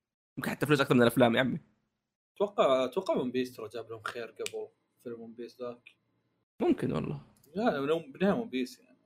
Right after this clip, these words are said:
Speaker 2: ما أدري.
Speaker 1: ون بيس يعني من جد.
Speaker 2: طيب، آه، فيصل، تبغى تعطينا فيلم ثاني؟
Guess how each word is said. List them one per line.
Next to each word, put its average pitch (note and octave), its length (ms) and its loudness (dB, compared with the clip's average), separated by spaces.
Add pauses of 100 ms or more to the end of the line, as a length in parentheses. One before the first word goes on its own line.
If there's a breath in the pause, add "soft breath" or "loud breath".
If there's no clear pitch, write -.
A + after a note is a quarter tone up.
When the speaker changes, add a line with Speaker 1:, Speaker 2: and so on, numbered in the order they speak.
(200)
Speaker 2:
ما - 80 -12
أدري. - 280 -20 (260)
Speaker 1:
ون C#4 140 10
بيس - 280 2
يعني - 160 -4
من D#3 100 -2
جد. - 240 -14 (1160)
Speaker 2:
طيب، F3+ 340 10 (240)
آه، D3 640 4
فيصل، E3+ 520 2
تبغى D3 200 -2
تعطينا C#3+ 320 0
فيلم C#3+ 200 -2
ثاني؟ D3+ 480 0